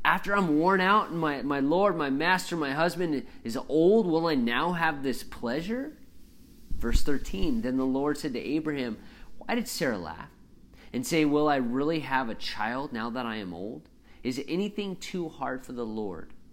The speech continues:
I will return to you at the appointed time next year, and Sarah will have a son."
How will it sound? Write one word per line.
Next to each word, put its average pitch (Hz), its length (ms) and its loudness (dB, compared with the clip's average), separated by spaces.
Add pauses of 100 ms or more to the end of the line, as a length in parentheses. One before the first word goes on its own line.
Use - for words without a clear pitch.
(1080)
I 113 40 -6
will 117 160 -2
return 139 480 -6
to - 120 -12
you 110 180 -4
at 101 120 -10
the 104 140 -6
appointed 127 500 -10
time 98 320 -10
next 101 320 -10
year, 80 260 -12 (360)
and 101 180 -8
Sarah 120 480 -4 (180)
will 104 640 -2 (300)
have 82 200 -10
a - 60 -12
son." - 380 -12